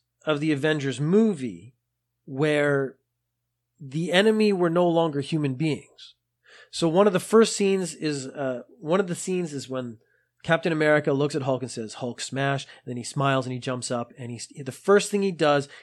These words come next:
is grab an alien, swing around and smash it so hard into the wall of a building that it goes into the wall. Now, of course, that would be death. If he had done that to another human being,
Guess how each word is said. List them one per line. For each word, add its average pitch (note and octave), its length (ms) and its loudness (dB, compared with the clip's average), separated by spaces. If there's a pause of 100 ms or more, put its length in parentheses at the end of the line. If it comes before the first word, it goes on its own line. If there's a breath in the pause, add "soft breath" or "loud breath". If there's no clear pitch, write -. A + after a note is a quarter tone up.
is A#2+ 160 -14
grab D3 480 -2
an F#3+ 80 -2
alien, C#3+ 480 -2 (140 loud breath)
swing E3+ 360 -4
around D#3 280 2
and C3 140 -8
smash D3+ 440 -2
it C3+ 100 -8
so F3+ 400 0
hard F3 240 4
into D#3+ 220 -2
the D#3 100 2
wall D#3 280 4
of C#3+ 80 -2
a C#3+ 60 -4
building C#3+ 500 4 (200 loud breath)
that B2+ 120 -4
it C3 80 -8
goes C#3 220 2
into D#3 380 -2
the B2+ 100 -2
wall. G2+ 420 -8 (420)
Now, A#2 120 -8
of A2+ 80 -14
course, C3 240 -4
that C3 240 -2
would C3+ 140 -6
be C3+ 120 0
death. F#3+ 460 0 (440 loud breath)
If F3+ 180 0
he B3 100 10
had F#3+ 140 4
done A3 240 8
that G#3 240 4
to G3+ 160 0
another F3+ 260 2
human D#3+ 380 -4
being, C#3 560 0